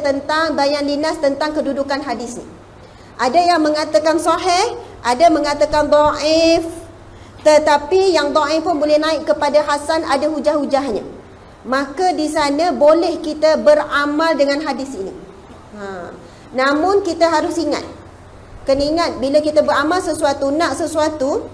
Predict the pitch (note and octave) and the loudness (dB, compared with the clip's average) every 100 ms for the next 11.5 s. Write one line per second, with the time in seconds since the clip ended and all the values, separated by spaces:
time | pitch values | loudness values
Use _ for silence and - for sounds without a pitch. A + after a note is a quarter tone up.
0 | - - - C4 D4+ D#4 D#4 D4+ D#4 D4+ | -18 -18 -8 -4 -4 -4 -2 0 2 0
1 | C#4 D#4 D#4+ D#4+ D4 C#4+ D#4+ D4 D4+ C#4+ | 0 -2 -2 -4 -4 0 0 0 -2 -2
2 | B3+ C4 C#4 D4+ D4 C#4 C4 A3+ A#3+ G#3 | -2 -2 -4 -4 -4 -2 -2 -2 -4 -6
3 | D#3 - A#3+ C#4 C#4 C#4+ C#4 E4 C4+ D4 | -6 -6 0 4 4 4 2 2 2 2
4 | C#4 C#4 C#4+ D4+ D#4+ D4 - C4+ C#4+ D4 | 2 0 0 -2 0 0 -4 -2 2 2
5 | C#4+ B3+ C#4 C#4 C#4 B3 - C4 C4+ - | 2 -2 0 0 0 0 0 0 -2 -6
6 | C#4 B3+ B3+ B3 D4 E4 - - - C#4+ | -4 -2 -2 -2 -4 -4 -8 -10 0 4
7 | C4+ B3+ B3+ D4+ E4 D#4+ C4+ B3+ D4 F#4 | 4 4 0 2 0 0 0 4 4 4
8 | F#3+ - G3 C4 B3+ B3+ A#3+ F#3 - - | 0 -8 -2 0 0 -2 -4 -4 -6 -16
9 | - - - A#3+ D#4+ E4 C#4+ C#4+ C#4 C#4+ | -20 -12 -2 -2 0 2 2 2 -2 0
10 | E4 D#4+ C4+ C4 D4 D4 C4+ B3 D4+ C#4 | 0 0 -2 0 0 0 -2 -2 -2 -2
11 | C#4 B3+ A#3 B3 C3+ | -2 -2 -2 -4 -8